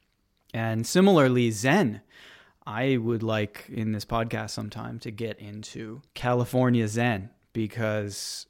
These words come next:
I didn't know much about it before coming to Japan. So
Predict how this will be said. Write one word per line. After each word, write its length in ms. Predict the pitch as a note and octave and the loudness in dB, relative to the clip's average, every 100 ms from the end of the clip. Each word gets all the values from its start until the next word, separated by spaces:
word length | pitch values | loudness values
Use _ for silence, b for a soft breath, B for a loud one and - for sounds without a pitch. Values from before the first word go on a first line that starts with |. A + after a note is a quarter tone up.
| - | -4
I 160 | A#2+ | 2
didn't 200 | E3 D3+ | 4 6
know 140 | D3 C#3+ | 6 8
much 340 | A#2+ C3+ - | 8 6 4
about 320 | E3+ D#3+ E3 | 2 4 4
it 260 | G3 G3+ - _ _ _ - | 4 0 -4 _ _ _ -10
before 320 | B2 - C#3 | -6 0 0
coming 260 | D#3 D3 C#3 | 2 4 4
to 60 | |
Japan. 520 | A#2+ A#2+ F#3 F#3 E3 D3+ B B B B B B B B - | 2 0 2 4 4 2 B B B B B B B B -4
So 440 | - C#3 B2+ A#2 | 4 6 6 2